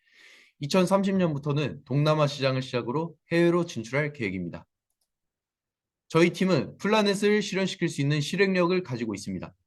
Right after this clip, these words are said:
저희 녹화군은 상병부터 대위까지 다양한 계급으로 구성되어 있습니다.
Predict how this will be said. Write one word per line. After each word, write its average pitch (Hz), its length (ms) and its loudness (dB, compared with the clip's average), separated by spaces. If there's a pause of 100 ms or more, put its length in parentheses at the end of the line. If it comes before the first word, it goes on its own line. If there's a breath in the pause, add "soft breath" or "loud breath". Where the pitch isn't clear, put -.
(560)
저희 147 140 4
녹화군은 135 600 -2
상병부터 185 680 -2
대위까지 120 520 0
다양한 143 480 0
계급으로 120 600 -4
구성되어 104 360 -6
있습니다. 85 400 -8